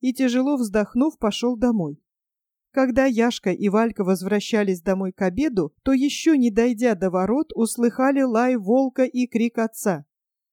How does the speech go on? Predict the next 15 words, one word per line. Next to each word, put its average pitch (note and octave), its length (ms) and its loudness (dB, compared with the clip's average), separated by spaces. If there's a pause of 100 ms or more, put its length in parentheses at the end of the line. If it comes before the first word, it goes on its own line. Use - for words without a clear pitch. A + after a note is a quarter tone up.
(100)
"Да C4 140 0
замолкни C4 680 2
же A#3+ 180 0
ты, C4 160 0
окаянный, A3+ 680 2
ишь D4 380 0
как B3 300 0
разъярился! G#3 840 0 (380)
Проходите, B3 640 0
проходите, A#3 680 0
не F4+ 180 0
бойтесь, D4+ 640 0
он B3 160 4
на G#3 100 0
цепи!" F#3+ 500 -2